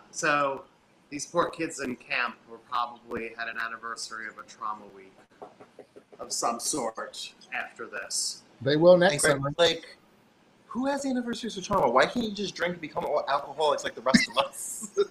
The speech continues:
Speaker 3: <laughs>
Speaker 2: I, I have too many traumas to have anniversary dates of my traumas.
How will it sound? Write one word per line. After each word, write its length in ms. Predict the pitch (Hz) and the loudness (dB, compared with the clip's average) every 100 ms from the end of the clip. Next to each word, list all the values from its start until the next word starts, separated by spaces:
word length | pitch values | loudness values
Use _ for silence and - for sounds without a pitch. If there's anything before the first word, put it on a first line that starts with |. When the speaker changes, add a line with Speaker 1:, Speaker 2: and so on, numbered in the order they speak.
| 381 - 392 - - | -2 -4 -6 -8 0
Speaker 3:
<laughs> 400 | 214 214 175 - - - _ - - - - - | 0 0 -8 -8 -14 -20 _ -14 -14 -20 -4 6
Speaker 2:
I, 260 | 269 262 294 | 6 8 8
I 20 | |
have 180 | 349 247 | 8 6
too 180 | 233 220 | 8 8
many 160 | 208 | 6
traumas 720 | - - 175 175 185 196 196 | 4 6 10 12 10 8 6
to 80 | - | 10
have 140 | 170 165 | 12 12
anniversary 640 | 160 151 156 - 175 170 | 8 8 8 6 6 8
dates 280 | 170 170 175 | 8 8 4
of 60 | 170 | 6
my 140 | 170 | 6
traumas. 720 | 170 175 180 185 190 - | 8 10 10 8 6 0